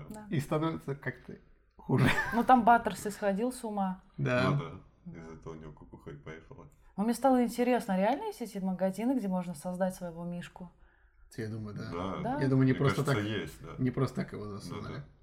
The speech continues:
Speaker 1: Да, классно.
Speaker 2: Так, что у нас дальше? Что у нас там, музыка?
Speaker 1: Ну, у нас
Speaker 2: Ну, так,
Speaker 1: музыка
Speaker 2: все то же самое,
Speaker 3: Ну
Speaker 2: ну,
Speaker 3: да,
Speaker 2: да.
Speaker 3: в принципе.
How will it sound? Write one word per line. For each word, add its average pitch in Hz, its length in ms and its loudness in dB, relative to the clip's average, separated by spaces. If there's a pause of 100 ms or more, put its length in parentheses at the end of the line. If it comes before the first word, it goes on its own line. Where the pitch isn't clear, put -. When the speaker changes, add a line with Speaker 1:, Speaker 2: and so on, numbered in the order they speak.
(140)
Speaker 1:
Да, 175 340 -14
классно. 175 480 -14 (880)
Speaker 2:
Так, 135 360 4 (340)
что 139 140 -2
у 131 80 2
нас 117 80 -2
дальше? 113 420 -2 (1700)
Что 110 140 -8
у - 20 -10
нас 107 120 -12
там, 113 180 -12
музыка? 147 400 -4
Speaker 1:
Ну, 254 140 8
у - 20 6
нас 285 200 8
Speaker 2:
Ну, 254 60 4
так, 254 100 8
Speaker 1:
музыка 202 180 2
Speaker 2:
все 262 140 2
то - 120 6
же 247 60 0
самое, 147 400 4
Speaker 3:
Ну 185 240 2
Speaker 2:
ну, 147 60 -4
Speaker 3:
да, 131 180 4
Speaker 2:
да. 110 120 -6
Speaker 3:
в - 40 -8
принципе. 80 340 -12